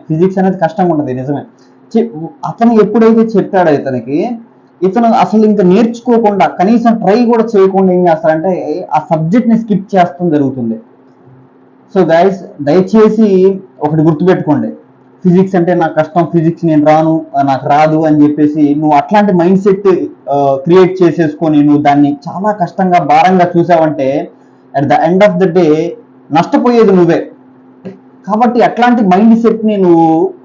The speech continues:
ఆ, నింపుకోవద్దు. అదేవిధంగా ఎవరైనా చెప్తా ఉంటే, "ఫిజిక్స్ కష్టం ఉంటది, అది ఇది" అని చెప్తా ఉంటే,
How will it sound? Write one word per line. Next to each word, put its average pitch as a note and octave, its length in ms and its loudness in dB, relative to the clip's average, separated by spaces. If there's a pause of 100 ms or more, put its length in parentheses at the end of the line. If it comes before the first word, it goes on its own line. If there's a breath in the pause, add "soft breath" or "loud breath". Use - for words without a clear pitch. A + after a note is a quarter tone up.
(160)
ఆ, D3 80 0 (540)
నింపుకోవద్దు. G3 540 0
అదేవిధంగా F#3 540 2
ఎవరైనా F3 280 0
చెప్తా G#3 440 -2
ఉంటే, F#3+ 160 -2
"ఫిజిక్స్ F#3+ 340 0 (140)
కష్టం F3 320 0
ఉంటది, E3 300 -2
అది E3 240 0
ఇది" F3 120 0
అని F3 180 2
చెప్తా F3 240 -2
ఉంటే, F3 180 0